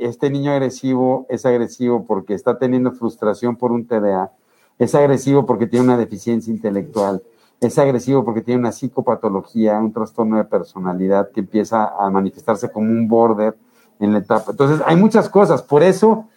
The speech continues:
es muy importante ser evaluado por un equipo interdisciplinario, ¿no?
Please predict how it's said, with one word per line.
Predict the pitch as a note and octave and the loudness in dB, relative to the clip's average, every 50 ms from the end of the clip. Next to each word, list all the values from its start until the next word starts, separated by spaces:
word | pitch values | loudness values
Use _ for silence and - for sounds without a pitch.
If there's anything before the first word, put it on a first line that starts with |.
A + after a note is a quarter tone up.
| _ _ _ _ _ - | _ _ _ _ _ -2
es | C#3 C#3 | 0 2
muy | D#3 E3+ F#3 G3 | 4 4 4 4
importante | G#3+ G3+ - F#3 E3 - F3 E3+ E3+ E3+ - | 4 4 2 0 0 2 0 0 0 0 0
ser | F3+ F3 F3+ | 0 2 2
evaluado | F3 E3 D3+ D3 D3 D#3 D#3 D3+ - | 2 2 2 2 2 0 0 -2 -2
por | C#3+ C3+ | -4 -4
un | C#3+ D3+ | -2 -4
equipo | D#3 C#3 - - D3 C#3 - C#3+ | -4 -6 -8 -10 -12 -10 -6 -6
interdisciplinario, | C#3+ C3 B2 B2 A2+ A2+ G2+ - G#2+ - - G2+ G2+ G2+ G#2+ G#2 G#2 G#2 A2+ B2 - - | -6 -4 -2 -4 -4 -4 -6 -10 -16 -14 -10 -10 -8 -6 -6 -6 -6 -6 -6 -8 -8 -10
¿no? | - A#2 A2+ B2 - | -10 -8 -8 -8 -10